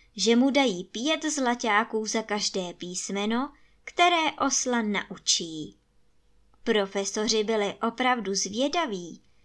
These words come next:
a tak hned přivedli osla a prohlásili, že se zítra přijdou podívat,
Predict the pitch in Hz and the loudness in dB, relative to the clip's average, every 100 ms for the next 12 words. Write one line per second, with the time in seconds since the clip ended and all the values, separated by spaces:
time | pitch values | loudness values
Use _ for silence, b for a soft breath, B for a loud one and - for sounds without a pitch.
0 | _ _ 220 233 226 220 214 202 - - | _ _ -2 2 0 0 -4 -6 -2 0
1 | 214 196 170 170 - 196 190 - 226 262 | 2 0 -2 -8 -6 -6 -6 -6 -2 -2
2 | 302 - b b _ 220 220 214 202 196 | -2 -8 b b _ -2 0 0 2 0
3 | 190 208 254 254 277 294 277 180 180 240 | 0 -2 -4 -2 0 0 -2 -6 -2 -2
4 | 269 294 269 - 247 226 175 175 220 185 | 0 0 0 0 0 0 -2 -4 -6 -6
5 | 196 220 254 302 | -6 -4 -2 -4